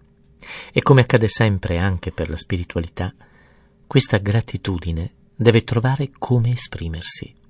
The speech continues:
Esistono molti modi per farlo. Certamente la gratitudine non è un sentimento da riservare alla domenica, ma necessita della dimensione della quotidianità. Ogni giorno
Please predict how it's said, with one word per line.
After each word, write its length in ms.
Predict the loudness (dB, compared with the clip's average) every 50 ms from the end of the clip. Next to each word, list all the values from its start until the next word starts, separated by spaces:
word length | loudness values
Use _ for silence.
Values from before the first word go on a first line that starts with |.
| _ _ _ _ _ _ _ _ _ _ _ _ _ _ _ _ _ _ _ _ _
Esistono 520 | _ -2 -2 0 0 -2 -2 -2 -4 -4 -4
molti 280 | -6 -8 -8 -6 -4
modi 260 | -2 0 0 0 -2 -4
per 160 | -8 -8 -10
farlo. 460 | -8 -8 -8 -8 -8 -8 -10 -12 -12 _ _ _ _ _ _ _ _ _ _ _ _ _ -20 -20 -20 -20 -20 -20 -20 -20 _ _ _
Certamente 560 | 0 2 2 6 6 6 6 6 6 6 4
la 80 | 4
gratitudine 840 | 4 2 0 -2 -2 -4 -4 -2 0 0 2 2 2 2 0 -2 -2 -2
non 240 | 0 0 2 2
è 100 | 4 4
un 160 | 2 2 0 -2
sentimento 580 | -2 -2 -2 -4 -4 -2 -2 -2 0 0 -2
da 120 | -2 -2 -2
riservare 580 | -2 -2 -4 -4 -2 -2 0 -2 -2 -2 -2
alla 140 | -4 -6 -6
domenica, 600 | -4 -4 -2 0 0 0 -2 -2 -4 -6 -10 -12 -12 -14 -20 -20 -20 -20 -20 -20 -20 _ _ _ _ _ _
ma 160 | -2 -2 0 2 4
necessita 680 | 4 4 4 4 4 2 4 2 2 0 2 2 0
della 240 | 2 2 2 2 2
dimensione 720 | 2 2 2 2 4 4 2 2 0 0 0 0 0 0
della 260 | 0 -2 -2 -2 -4 -6
quotidianità. 840 | -6 -4 -4 -4 -4 -4 -4 -2 -2 -2 -2 -4 -4 -6 -6 -8 -8 _ _ _ _ _ _ _ _ _ _ _ _ _ _ _ _ _ _
Ogni 340 | 6 6 8 8 6 4 4
giorno 560 | 4 4 4 4 2 -2 -4 -4 -4 -6 -8